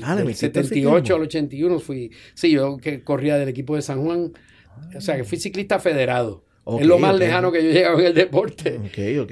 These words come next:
Speaker 2: Y, pues, corrí también, antes de eso corría maratones, este, no para ganar, sino para llegar. Pero lo que, mis, mis eventos eran cien y doscientos metros, que eran lo que me gustaba.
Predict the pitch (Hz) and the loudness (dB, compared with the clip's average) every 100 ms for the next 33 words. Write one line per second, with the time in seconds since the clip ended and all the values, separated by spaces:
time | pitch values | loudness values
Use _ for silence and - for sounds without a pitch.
0 | 107 147 139 131 123 185 214 175 151 170 | -2 0 0 -2 2 2 2 0 2 2
1 | 185 196 196 160 170 208 220 226 175 156 | 2 0 0 -2 -2 0 0 0 0 0
2 | 151 156 160 135 156 170 139 127 _ _ | 0 0 -2 -2 0 0 -2 -6 _ _
3 | _ - 131 120 - 120 117 120 131 147 | _ -14 -10 -10 -6 -6 -4 -2 0 0
4 | 175 165 156 185 180 170 151 127 120 120 | 0 -2 -2 -2 -4 -4 -4 -4 -2 -2
5 | 131 123 120 _ - _ _ 160 156 156 | -2 -2 -8 _ -20 _ _ -2 0 0
6 | 135 131 135 143 147 135 139 139 135 147 | -2 -4 -4 -2 -2 -2 -2 0 0 0
7 | 170 160 - 165 170 151 131 143 139 147 | -2 -2 0 0 2 0 -4 -6 -6 -4
8 | 139 143 135 120 123 131 127 127 120 117 | -6 -6 -8 -8 -8 -8 -8 -8 -8 -10
9 | 117 - 143 131 107 | -12 -6 -6 -6 -10